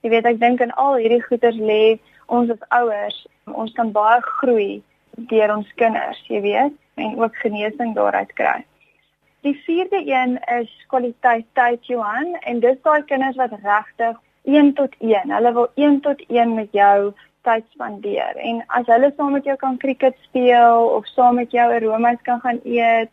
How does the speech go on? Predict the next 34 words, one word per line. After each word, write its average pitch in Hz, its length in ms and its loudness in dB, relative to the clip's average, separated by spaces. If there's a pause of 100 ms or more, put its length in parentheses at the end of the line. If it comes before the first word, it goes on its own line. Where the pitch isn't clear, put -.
(160)
of 240 140 -6
saam 247 220 4
met 254 100 0
jou 247 120 -2
kan 240 220 -2
fliek, 254 380 -2
of 233 160 -2
net 277 380 2
saam 269 220 0
met 262 160 0
jou 233 300 4
op 226 80 -2
die 233 120 -4
mat 214 380 -2
kan 240 240 -2 (120)
sit 220 200 -2 (300)
en 233 180 -2
blokkies 233 460 0
bou 220 240 4
vir 214 140 -8
drie 214 300 -2
ure 208 480 0 (360)
en 226 120 -2
nonsens 226 600 -4
praat, 208 380 2 (640)
dan 233 400 2 (120)
voel 254 280 0
hulle 214 440 0 (480)
soos 220 200 -4 (140)
honderd 208 560 -4 (400)
duisend 190 500 -2
rand. - 320 -6
Hulle 220 280 2 (100)
voel 220 300 -2